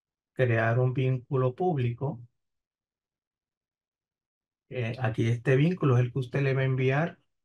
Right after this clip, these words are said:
con la persona que usted quiere compartirlo. Pues yo se lo envié ya a Liz, cuando ya le toque, ella va, va a presentar cómo es que se visualiza. Y así, este,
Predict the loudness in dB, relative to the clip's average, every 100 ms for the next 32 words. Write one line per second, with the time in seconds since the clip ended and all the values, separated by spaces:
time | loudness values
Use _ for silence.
0 | _ -2 -2 -6 -8 -6 -4 -6 -4 -6
1 | -6 -8 -6 -6 -4 -4 -4 -2 -2 -2
2 | 0 2 2 -2 -6 -14 _ -20 -20 _
3 | -4 -2 -2 -2 0 2 4 4 4 2
4 | 2 2 2 0 -2 -4 -4 -2 -2 -2
5 | -2 0 0 0 -2 -2 -4 -4 -4 -6
6 | -10 -20 -20 _ _ _ _ _ -10 -4
7 | 0 0 0 -2 -2 -2 -2 -2 -4 -4
8 | -2 -2 -2 -6 -6 -4 -4 -4 -4 -4
9 | -6 -14 -20 _ _ _ _ _ 2 2
10 | 2 0 0 -2 -2 -2 -2 2 2